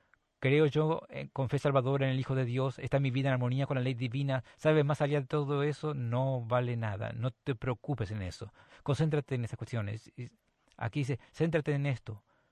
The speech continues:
Mire la palabra de Dios, mira lo que te enfoca, mira las profecías de su palabra. No te centres en las cosas que,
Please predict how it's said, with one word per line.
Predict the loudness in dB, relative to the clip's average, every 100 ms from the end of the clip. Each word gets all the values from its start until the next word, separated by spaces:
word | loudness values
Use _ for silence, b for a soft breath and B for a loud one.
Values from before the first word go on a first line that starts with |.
| _ _ _ -4
Mire | 0 2
la | 2
palabra | 2 0 0
de | -2
Dios, | -2 -2 -2 -2
mira | -2 0 0
lo |
que | -2 -8 _ _
te | -6
enfoca, | -6 -2 -2 -2
mira | -2 0 0
las | -2
profecías | -2 -2 -2 -4 -4 -2 0 -2 B B
de | -4
su | 0
palabra. | 2 2 2
No | 0
te | 0 -2 -2
centres | -2 -2 -2
en | -2
las | -2
cosas | 0 -2 -2
que, | -2 -4